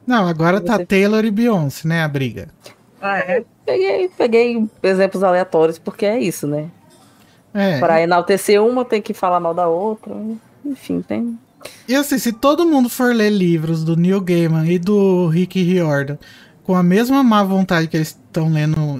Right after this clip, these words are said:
Speaker 1: Rowling agora, vão encontrar tantos problemas quanto, sabe? Então,
Speaker 3: Uhum, exatamente.
Speaker 1: ninguém é perfeito. Enfim.
Speaker 3: Concordo.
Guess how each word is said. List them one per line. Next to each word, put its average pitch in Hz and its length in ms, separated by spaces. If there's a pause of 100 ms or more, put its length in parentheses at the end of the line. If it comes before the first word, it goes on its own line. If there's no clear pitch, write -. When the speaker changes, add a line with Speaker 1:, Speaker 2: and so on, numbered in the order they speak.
Speaker 1:
Rowling 160 520
agora, 175 560 (280)
vão 190 80
encontrar 220 460
tantos 220 500
problemas 233 480
quanto, 196 480
sabe? 147 340
Então, 156 280
Speaker 3:
Uhum, 220 320 (180)
exatamente. 185 640
Speaker 1:
ninguém 226 220
é 277 40
perfeito. - 640 (1800)
Enfim. 175 460 (200)
Speaker 3:
Concordo. 160 600